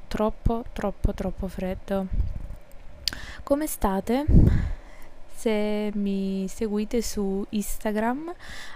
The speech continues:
ah, nel profilo Sono Contrariata Podcast,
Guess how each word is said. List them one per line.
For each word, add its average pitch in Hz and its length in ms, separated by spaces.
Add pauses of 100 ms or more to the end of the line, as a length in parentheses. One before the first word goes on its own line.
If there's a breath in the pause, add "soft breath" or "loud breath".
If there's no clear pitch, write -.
ah, 185 440
nel 196 280
profilo 208 480
Sono 190 220
Contrariata 196 560
Podcast, 233 840